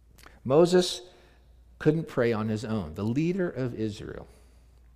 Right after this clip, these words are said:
the humblest man on the face of the earth, the way Moses will be described in a few chapters. He knew what to do, but he still needed others to help him do it. Notice Moses, it's not like Moses lacks a vision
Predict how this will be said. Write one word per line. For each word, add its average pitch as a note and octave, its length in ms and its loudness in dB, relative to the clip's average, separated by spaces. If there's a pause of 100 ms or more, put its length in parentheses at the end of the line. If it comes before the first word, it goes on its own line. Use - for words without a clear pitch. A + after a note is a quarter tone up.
(280)
the - 80 -10
humblest D#3 480 0
man A2 300 -2
on G2+ 80 -4
the F#2 80 -6
face G2 320 -4
of F2+ 80 -6
the E2+ 100 -6
earth, E2 220 -8
the D#2 80 -14
way E2 100 -10
Moses F2 340 -10
will F2+ 80 -10
be F2+ 80 -6
described D2+ 480 -10
in D#2 80 -12
a D2+ 40 -14
few D#2+ 160 -16
chapters. - 580 -16 (1700)
He D3+ 160 2
knew F3+ 280 6
what D#3+ 320 10
to A2 120 2
do, G2 320 2 (1200)
but C3 100 2
he D3 60 2
still E3+ 280 2
needed D#3+ 240 2
others C3 360 2
to - 100 -2
help A#2 180 -2
him A#2+ 140 -4
do B2+ 160 -2
it. E2+ 80 -4
Notice B2 240 -4
Moses, D#3+ 380 0
it's B2+ 100 -8
not D#3+ 140 -2
like C#3+ 120 -4
Moses B2 360 -2
lacks G#2 260 -2
a E2+ 60 -6
vision G2 480 -4